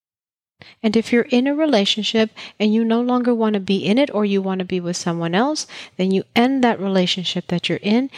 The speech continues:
and you don't turn around and go back. I did, and I do believe that evil exists now in human form.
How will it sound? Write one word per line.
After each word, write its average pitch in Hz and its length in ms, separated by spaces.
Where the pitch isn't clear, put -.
and - 100
you 190 140
don't 247 180
turn - 200
around 220 320
and 196 140
go 180 160
back. 202 600
I 233 80
did, 247 520
and 180 120
I 180 80
do 247 440
believe 190 520
that 175 240
evil 202 580
exists 180 640
now 170 240
in 165 100
human 165 380
form. 165 460